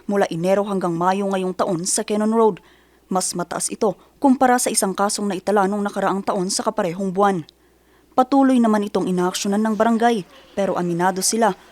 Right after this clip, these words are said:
na kulang pa rin ang mga road signages sa lugar para mabigyan ng babala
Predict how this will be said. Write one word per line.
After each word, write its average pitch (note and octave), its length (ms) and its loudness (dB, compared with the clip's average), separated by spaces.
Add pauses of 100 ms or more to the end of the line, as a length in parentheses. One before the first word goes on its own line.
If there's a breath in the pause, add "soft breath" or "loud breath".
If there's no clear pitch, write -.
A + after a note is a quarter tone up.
(120)
na C4+ 160 8
kulang B3 400 2
pa A#3+ 160 2
rin G#3 160 -2 (160)
ang B3 160 2
mga B3+ 220 6
road A3 180 2
signages G3+ 480 0
sa G3+ 160 -2
lugar F#3 320 -2
para G3+ 160 2
mabigyan F#3 560 0
ng F3+ 80 -2
babala G3+ 400 2